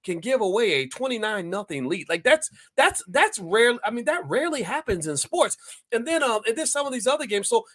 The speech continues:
it's almost, uh, kinda sad to see, because here's the thing. If you go back to the original expectation that you were simply going to be better than the one and eleven you were last year,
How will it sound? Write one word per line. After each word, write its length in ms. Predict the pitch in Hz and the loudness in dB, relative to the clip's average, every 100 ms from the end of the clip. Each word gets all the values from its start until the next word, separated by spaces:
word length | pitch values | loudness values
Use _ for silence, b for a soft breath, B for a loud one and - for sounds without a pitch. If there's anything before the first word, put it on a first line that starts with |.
| - | -10
it's 180 | 220 - | -6 2
almost, 540 | 311 392 415 349 - 214 208 | 4 4 0 -4 -6 -8 2
uh, 200 | 208 196 | 2 2
kinda 460 | - 262 262 156 127 | -2 -2 0 2 2
sad 720 | - - 233 247 151 120 107 - _ _ - | 0 0 2 2 2 2 -2 -10 _ _ -6
to 140 | 190 | 0
see, 580 | 185 - 262 254 226 196 b b _ 233 | 0 0 -2 -4 -6 -8 b b _ -10
because 260 | 254 294 269 | 0 2 2
here's 180 | 359 | -2
the 60 | - | -4
thing. 360 | 320 262 101 - _ _ _ - | 0 0 -2 -10 _ _ _ -8
If 120 | 233 | -6
you 140 | 285 | -6
go 220 | 254 277 311 | 2 4 4
back 260 | 226 233 | 2 0
to 100 | 226 | -2
the 140 | 202 196 | -4 -4
original 540 | 180 359 349 269 190 | 0 -2 0 0 0
expectation 880 | 156 147 151 131 131 110 107 127 156 | 0 -2 -2 -2 -2 -4 -6 -8 0
that 180 | 156 160 | 0 0
you 140 | 214 | -4
were 100 | 190 | -6
simply 320 | - 220 190 | -4 -4 -4
going 220 | 180 180 | -4 -4
to 80 | 165 | -4
be 140 | 151 135 | -6 -4
better 420 | 143 226 226 175 | 0 2 2 0
than 160 | 165 | 0
the 80 | 147 | 0
one 260 | 139 165 180 | 4 4 4
and 100 | 156 | 0
eleven 380 | 143 156 156 143 | 2 2 0 -4
you 100 | 143 | -2
were 160 | 139 | 0
last 380 | 139 277 262 - | 2 2 2 -2
year, 240 | 143 131 | -2 -2